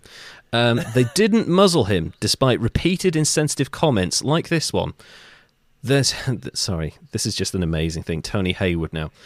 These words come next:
"There's no one who wants this thing over more than I do, you know?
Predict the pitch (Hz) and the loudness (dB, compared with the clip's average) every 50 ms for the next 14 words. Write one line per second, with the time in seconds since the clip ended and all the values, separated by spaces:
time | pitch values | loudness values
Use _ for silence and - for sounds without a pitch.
0 | - - - _ _ _ - 120 120 117 107 120 131 175 196 233 247 240 254 247 | -20 -20 -20 _ _ _ -2 0 0 2 2 2 2 4 2 2 2 2 2 2
1 | 226 175 175 190 208 208 208 202 - - - 180 170 - - - 180 185 190 185 | 2 2 0 0 2 2 0 0 0 -2 -2 -2 -2 -2 -2 -2 0 0 0 0
2 | - - 160 160 160 151 135 135 139 135 139 92 143 123 117 131 147 170 175 151 | 2 4 4 6 6 6 4 4 4 4 4 4 4 4 6 6 6 6 6 4
3 | 160 160 151 147 139 123 107 95 85 82 90 - - _ - 98 98 110 120 131 | 4 4 4 4 4 4 4 2 0 -2 -4 -8 -12 _ -4 -2 0 2 2 2
4 | 156 175 160 | 2 2 0